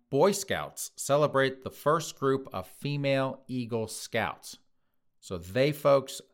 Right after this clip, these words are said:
they have their very first batch of female Eagle Scouts. And I don't know, folks, if these are females with a vagina or females with a penis.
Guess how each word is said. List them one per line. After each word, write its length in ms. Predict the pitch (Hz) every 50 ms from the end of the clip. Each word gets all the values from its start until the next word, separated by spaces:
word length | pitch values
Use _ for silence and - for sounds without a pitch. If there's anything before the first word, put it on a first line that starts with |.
| -
they 260 | - 98 110 120 127 135
have 280 | 113 117 117 117 95 92
their 160 | 95 92 90
very 260 | 80 107 113 120 127
first 340 | 120 - 123 120 113 - -
batch 320 | 107 110 107 104 101 - -
of 200 | - 107 95 -
female 520 | - - - 123 120 120 120 120 120 113
Eagle 260 | 92 123 127 127 147 147
Scouts. 380 | - - 156 147 151 147 -
And 180 | - 120 113 117
I 80 | 113
don't 260 | 113 101 143 160 170 113
know, 160 | 156 147 139
folks, 360 | 131 - 143 127 123 123 -
if 200 | - 117 101 -
these 280 | - 120 113 110 104 110
are 160 | 101 98 92
females 520 | - - - 135 131 127 123 117 110 -
with 140 | 104 101 -
a 60 | -
vagina 480 | 82 92 98 - 123 123 127 127 123 123
or 120 | - 101
females 460 | 95 - - 117 107 101 98 95 90
with 140 | 92 87 -
a 40 | -
penis. 480 | - - - 139 139 139 139 135 135